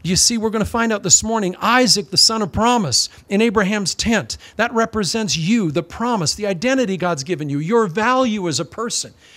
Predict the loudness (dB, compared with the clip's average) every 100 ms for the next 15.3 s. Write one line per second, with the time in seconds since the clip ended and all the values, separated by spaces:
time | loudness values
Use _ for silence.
0 | -4 0 2 0 -2 0 2 0 -2 -4
1 | -6 -6 -6 -2 0 2 2 0 -2 -4
2 | -6 -4 -4 -4 -8 -12 _ _ _ _
3 | _ _ 0 0 0 2 4 4 2 0
4 | -8 _ _ _ _ 0 2 4 4 6
5 | 6 4 0 0 0 -4 -2 -2 0 2
6 | 4 6 6 4 0 0 -4 -4 0 4
7 | 2 2 2 4 4 2 0 0 2 2
8 | 2 -2 2 4 6 6 4 2 0 2
9 | 2 0 -4 -20 -20 _ 2 4 4 2
10 | 0 0 0 0 -4 0 2 4 4 2
11 | -4 0 0 2 4 2 2 0 0 -12
12 | 0 2 4 2 4 4 2 2 4 4
13 | 4 2 4 2 4 0 2 2 2 0
14 | 0 -2 -2 2 2 2 -2 0 2 2
15 | 2 0